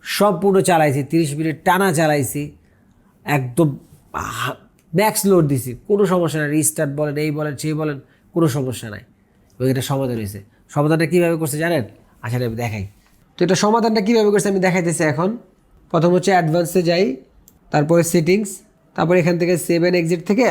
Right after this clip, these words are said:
প্রথমে আমরা একবার ডিফল্ট দিয়ে নিব। ডিফল্ট দিলাম, তারপরে এই যে ওসি, হ্যাঁ, এই যে এত কিচ্ছু করার দরকার নাই, just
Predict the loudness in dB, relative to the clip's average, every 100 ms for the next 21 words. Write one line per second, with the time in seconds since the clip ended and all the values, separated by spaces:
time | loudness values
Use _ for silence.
0 | 0 -2 0 0 0 0 0 0 0 -2
1 | -4 0 2 2 2 2 2 2 -2 -4
2 | -6 -2 0 2 0 -2 -10 _ _ _
3 | _ _ _ _ -4 0 2 4 4 4
4 | 2 2 -2 -6 -12 _ _ _ _ -20
5 | _ _ _ _ -4 -2 -2 -6 _ _
6 | _ _ _ _ 2 4 4 4 4 4
7 | 6 6 4 2 -6 -2 -2 2 0 2
8 | 0 0 0 2 4 4 4 4 2 0
9 | 2 2 2 0